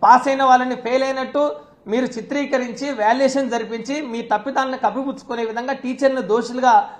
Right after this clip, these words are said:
చేసే ఒక ప్రక్రియని, ఈ నాటకాన్ని మొత్తం, ఆ, లోకేష్ గారు నిర్వహించారు. ఇది చాలా దుర్మార్గమైంది. విద్యాశాఖ మంత్రిగా ఆయన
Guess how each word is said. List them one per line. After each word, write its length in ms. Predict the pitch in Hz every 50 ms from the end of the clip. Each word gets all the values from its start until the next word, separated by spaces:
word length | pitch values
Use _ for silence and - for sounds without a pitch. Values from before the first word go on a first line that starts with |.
| - - _ _ -
చేసే 260 | 233 254 247 254 269 254
ఒక 200 | 240 - - 208
ప్రక్రియని, 640 | - - 208 214 214 - 285 277 285 277 277 294
ఈ 140 | 302 277 247
నాటకాన్ని 480 | 220 220 233 233 233 233 254 262 262 247
మొత్తం, 460 | 226 220 226 - - 294 277 262 226 - - - - - _ _ _ -
ఆ, 80 | 180
లోకేష్ 440 | 202 202 214 240 233 277 269 - 254
గారు 240 | 254 254 247 247 233
నిర్వహించారు. 600 | 220 214 214 226 233 247 240 - - 247 247 262
ఇది 180 | 285 - 233 - -
చాలా 260 | 185 190 226 254 254
దుర్మార్గమైంది. 680 | 247 202 240 233 240 240 240 240 214 226 240 254 269 294
విద్యాశాఖ 580 | 262 214 190 - 254 247 247 269 254 247 247 247
మంత్రిగా 380 | 233 226 220 208 240 226 240
ఆయన 260 | 226 226 226 - -